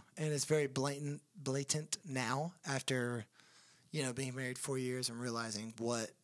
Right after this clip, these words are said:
uh, you know, we're gonna keep it P G, but you know what sex is and what marriage is, and it's a lot different from some of the things we learned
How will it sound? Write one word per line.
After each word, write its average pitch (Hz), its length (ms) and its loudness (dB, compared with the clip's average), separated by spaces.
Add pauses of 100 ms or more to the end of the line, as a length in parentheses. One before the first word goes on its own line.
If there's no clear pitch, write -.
(440)
uh, 110 380 -6 (920)
you 120 120 -6
know, 104 120 -4
we're 113 180 -4
gonna 113 180 -6
keep - 180 -6
it 95 80 -6
P 98 140 -4
G, 98 140 -2
but 95 180 -4 (440)
you 190 120 4
know 170 140 6
what 143 200 4
sex 143 320 4
is 139 480 4
and 123 580 -2 (300)
what 139 220 2
marriage 135 420 2
is, 131 460 2 (100)
and 131 580 0 (560)
it's - 100 2
a 139 40 0
lot 143 360 2
different 180 300 2
from 143 180 0
some 143 140 4
of 139 40 0
the 135 80 -2
things 135 300 0
we 135 80 4
learned 123 360 -2